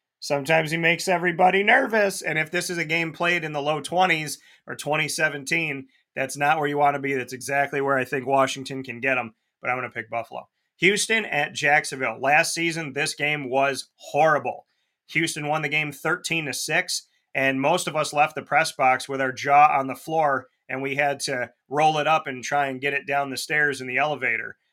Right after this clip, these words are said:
I have no idea what happened last year, and I'm hoping, for Jacksonville's sake, it doesn't happen again. What are your thoughts, P J? Houston at Jacksonville.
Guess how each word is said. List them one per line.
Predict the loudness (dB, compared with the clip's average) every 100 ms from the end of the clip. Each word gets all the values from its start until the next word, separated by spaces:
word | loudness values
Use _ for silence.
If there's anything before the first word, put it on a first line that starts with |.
| _
I | 0 2
have | 0
no | 0 0 4
idea | 4 4 -2 0
what | 0 0
happened | 0 -2 -4
last | -6 -6 -6
year, | -4 -4 -6 _ _ _
and | -4
I'm | -2
hoping, | 0 0 0 0 0 -6 _
for | -6
Jacksonville's | 0 2 0 -2 -6 -4
sake, | -2 -2 -4
it | -6
doesn't | -6 -6 -6
happen | -4 -4 -8
again. | -6 -2 -2 -4 _ _ _
What | -6 -4
are |
your | -2
thoughts, | 0 0 0
P | -8
J? | -6 -6 -6
Houston | -8 -8 -8
at | -8
Jacksonville. | -6 -6 -6 -14 -20